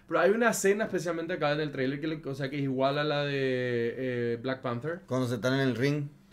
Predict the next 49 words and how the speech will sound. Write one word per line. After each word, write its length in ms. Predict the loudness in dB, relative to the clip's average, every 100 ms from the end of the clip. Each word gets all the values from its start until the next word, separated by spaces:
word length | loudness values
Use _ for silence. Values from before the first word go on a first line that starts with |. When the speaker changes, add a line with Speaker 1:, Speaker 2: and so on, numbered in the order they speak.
| -10
Speaker 1:
No, 320 | -4 0 0 0
que 100 | -2
es 80 |
cuando 400 | 0 0 0 0 0
entran 540 | 0 0 -2 -2 -2
a 100 | -2
la 120 | -2
ciudad, 500 | -2 0 2 0 -2 -8 -10
así 200 | -10 -8
tipo 260 | -10 -8
se 80 | -6
van 200 | -4 -4
en 140 | -6 -6
su 120 | -6
nave 300 | -2 0 -2
y 20 |
se 100 | -4
meten 380 | -6 -6 -6 -6
en 160 | -6 -4
el 100 | -2
agua 300 | -2 -2 -6
y 80 | -8
tipo, 360 | -8 -4 -2
"Welcome 340 | 2 2 2 -4
to 80 | -6
Atlantis", 380 | -6 -8 -6
o 60 | -4
algo 120 | -4
así, 160 | -6 -8
tipo 240 | -10 -6
le 140 | -6 -6
dice. 320 | -8 -12 -16 -16 -8
Speaker 2:
Ah, 200 | -6 -4
ya. 180 | -6 -10 -10
Speaker 1:
Que 360 | -4 -2 0 -2
justamente 320 | -4 -4 -4
cuando 220 | -4 -2 -2
él 120 | -4
se 140 | -4
va, 280 | -2 -2 -2
eh, 720 | -4 -4 -4 -4 -4 -6 -8 -8
esta 320 | -6 -4 -4
parte 240 | -6 -10 -12
tiene 220 | -16 -18
que 60 | -18
ser. 120 | -20 -20 -20 -10
Esta 260 | -8 -4 -6
parte 240 | -6 -10
es. 140 | -18